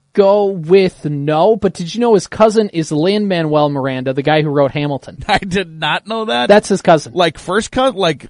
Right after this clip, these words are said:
Speaker 2: like,
Speaker 1: Cou-
Speaker 2: like, li-, like cousins you'll see at Christmas, cousin?
Speaker 1: Cousins, like, he posted a picture with him the other day.
Speaker 2: That's awesome. So what did you say?
Speaker 1: Uh, no.
Speaker 2: He is Puerto Rican. You are five for six.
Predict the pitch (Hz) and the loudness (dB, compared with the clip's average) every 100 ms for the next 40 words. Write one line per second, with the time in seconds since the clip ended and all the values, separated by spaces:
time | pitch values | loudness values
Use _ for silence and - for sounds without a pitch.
0 | - 151 147 214 190 160 - 160 143 - | -8 -4 0 2 2 0 -6 -4 -4 -8
1 | - - 156 160 151 147 143 185 185 190 | -20 -10 -8 -8 -6 -6 -2 -2 -2 -4
2 | 175 147 160 - 160 160 139 - 151 - | -8 -6 -8 -8 -8 -8 -8 -8 -8 -6
3 | 214 - - 180 185 226 214 247 240 233 | -8 -8 -6 -6 -2 2 2 2 0 4
4 | 208 - 196 - 208 196 - 190 170 196 | 4 4 -2 2 2 2 2 0 2 0
5 | 180 - 165 147 151 - 156 143 139 131 | -2 -2 -2 0 -2 0 -2 -2 -4 -4
6 | 123 117 190 294 - - 247 269 - 107 | -10 -10 -4 -4 -4 -2 -2 0 -4 -10
7 | - _ _ _ _ _ _ - - 190 | -12 _ _ _ _ _ _ -14 -6 -2
8 | 165 165 170 180 - 202 202 _ _ _ | -2 -2 -4 -8 -4 -4 -4 _ _ _
9 | _ _ - 185 185 165 127 - _ _ | _ _ -4 4 6 6 -2 -10 _ _
10 | _ - 202 202 170 175 160 156 170 180 | _ -14 -12 -12 -6 -2 0 -2 -4 -12
11 | - _ _ - 143 135 151 185 226 127 | -16 _ _ -10 -6 -6 -6 -10 -10 -10
12 | 107 123 139 127 - 160 160 131 120 147 | -8 -6 -6 -8 -8 -6 -4 -6 -8 -12
13 | - 147 - - - - _ - - | -14 -16 -16 -14 -12 -12 _ -20 -20